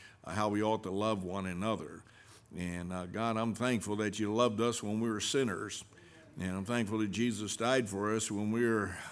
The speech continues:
ungodly and unholy and rebellion against God. You still sent your Son into this world to die for us. And so, God, I pray that love that you have shown us through the sacrifice of Christ may be present and evident in our own lives.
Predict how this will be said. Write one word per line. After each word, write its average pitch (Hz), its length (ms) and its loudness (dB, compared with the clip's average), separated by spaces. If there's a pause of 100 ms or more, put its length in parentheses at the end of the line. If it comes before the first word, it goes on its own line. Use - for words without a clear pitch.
ungodly 117 800 4
and 107 160 0
unholy 110 640 0
and 107 200 2
rebellion 104 540 0
against 98 340 -2
God. 107 380 0
You 101 80 -4
still 110 340 0
sent 110 300 -2
your 101 140 -2
Son 107 240 -2
into 101 160 0
this 98 160 0
world 95 240 -2
to 98 80 -4
die 80 280 -6
for - 320 -14
us. - 200 -14 (840)
And 76 140 -10
so, 82 160 -4
God, 107 300 0
I 110 100 0
pray 107 380 2
that 101 260 -2
love 113 360 2
that 98 120 -4
you 107 160 2
have 101 120 -2
shown 127 360 0
us 87 260 -4
through 101 220 -2
the 90 100 -4
sacrifice 104 760 -4
of 101 120 -8
Christ 98 480 -4
may 98 160 -4
be 90 320 -2 (540)
present 107 680 2
and 92 180 -4
evident 107 640 2
in 95 140 -2
our 92 160 -2
own 101 300 -2
lives. 78 640 -8